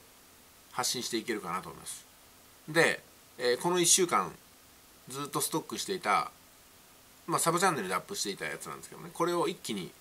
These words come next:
流し込んでいこうかなと思うんですけどね、どんな事態になるかなと思いますね。で、ちなみに今ね、ちょっともう、サブアカウントを放棄して、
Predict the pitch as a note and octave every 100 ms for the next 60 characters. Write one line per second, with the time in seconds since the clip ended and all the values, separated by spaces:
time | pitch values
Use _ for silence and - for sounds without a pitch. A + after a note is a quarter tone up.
0 | - - - B2 B2+ C3+ C3 G#2 E2+ E2
1 | D2 C#2+ C#2+ C2+ - - - E2 E2+ F3+
2 | G#3 G2 - - - - - - - B2+
3 | B2 G#2+ F2 E2 D2+ D2 D#2 D2+ - -
4 | F#2 F#2+ - - - - - - - -
5 | F#3+ G3 - G3+ A#3 B3 B3 A#2 E2+ -
6 | - - - - B2 F#2 - - - -
7 | - D#3+ G3 G3+ A3 - - - - G2+
8 | G2 B2+ - - D3+ A#2 - E2+ - A2
9 | F2